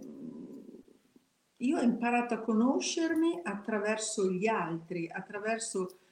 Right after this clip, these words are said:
quello che, eh, mm, mi dicevano gli altri. Ok, persone chiaramente competenti che, eh, che fanno il loro lavoro in maniera responsabile.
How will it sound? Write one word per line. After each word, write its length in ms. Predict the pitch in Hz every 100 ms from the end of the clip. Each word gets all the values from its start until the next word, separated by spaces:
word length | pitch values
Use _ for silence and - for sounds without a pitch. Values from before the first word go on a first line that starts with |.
| _ _
quello 420 | - 240 233 226
che, 420 | - 220 226 226
eh, 600 | 190 185 185 185 185 180 180
mm, 880 | 180 185 185 185 180 175 180 - -
mi 140 | 208 202
dicevano 560 | 202 - 220 214 190
gli 140 | 185 214
altri. 600 | 196 156 151 - 151 147 _ _ _ _ _ _ _ _ _ _ _ _ 185
Ok, 460 | 170 185 180 151
persone 440 | 151 143 180 190 190
chiaramente 540 | 160 156 160 180 156 -
competenti 880 | 156 143 185 - 143 160 170 190 190
che, 300 | 156 160 160
eh, 520 | 147 151 131 139 - -
che 80 | 165 -
fanno 380 | 160 165 165 - - -
il 120 | 165
loro 240 | 160 160 143
lavoro 580 | 156 165 175 180 165 170
in 100 | 160
maniera 640 | 156 160 165 160 151 147
responsabile. 1040 | 160 160 - 165 160 180 170 156 147 -